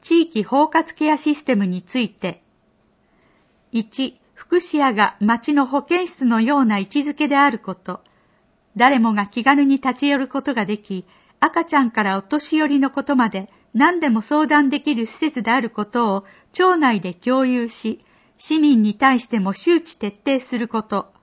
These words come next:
二、福祉屋の相談機能強化と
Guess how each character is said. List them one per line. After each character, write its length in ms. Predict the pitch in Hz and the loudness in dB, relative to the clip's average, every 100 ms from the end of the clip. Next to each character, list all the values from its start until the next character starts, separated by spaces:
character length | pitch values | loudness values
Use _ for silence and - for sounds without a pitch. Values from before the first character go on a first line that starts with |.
| _ - _ _ _ _ _ _ _ _ | _ -20 _ _ _ _ _ _ _ _
二、 280 | 233 254 254 _ _ _ _ _ | 0 0 0 _ _ _ _ _
福 200 | - 359 | -2 -2
祉 180 | 359 339 | 0 2
屋 160 | 285 | 2
の 140 | 220 202 | 2 -2
相 280 | - 320 339 | 0 0 2
談 240 | 330 311 | 2 0
機 180 | 330 311 | -2 0
能 200 | 233 202 | 0 -2
強 260 | - 294 | 0 0
化 160 | - 214 | 0 -4
と 300 | 208 185 | -4 -8